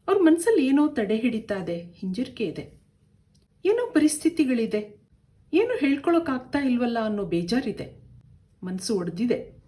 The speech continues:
ನೀವೇನ್ ಹೇಳ್ತೀರೋ, ನಿಮ್ ಕಡೆಯಿಂದ ಏನ್ ರಿಯಾಕ್ಷನ್ ಇದ್ಯೋ, ಅದ್ರಿಂದ ಮನ್ಸು ಹಿಂಜರಿತಾ ಇದೆ ಅವ್ರಿಗೆ. ನಿಮ್ ಜೊತೆ ಭೇಟಿಯಾದಾಗ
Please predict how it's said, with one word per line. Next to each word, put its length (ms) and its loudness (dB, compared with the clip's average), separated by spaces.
ನೀವೇನ್ 360 0
ಹೇಳ್ತೀರೋ, 720 -6
ನಿಮ್ 160 4
ಕಡೆಯಿಂದ 360 4
ಏನ್ 300 0
ರಿಯಾಕ್ಷನ್ 560 0
ಇದ್ಯೋ, 380 -4
ಅದ್ರಿಂದ 380 6
ಮನ್ಸು 320 4
ಹಿಂಜರಿತಾ 640 0
ಇದೆ 140 -4
ಅವ್ರಿಗೆ. 500 -8
ನಿಮ್ 200 4
ಜೊತೆ 200 0
ಭೇಟಿಯಾದಾಗ 680 0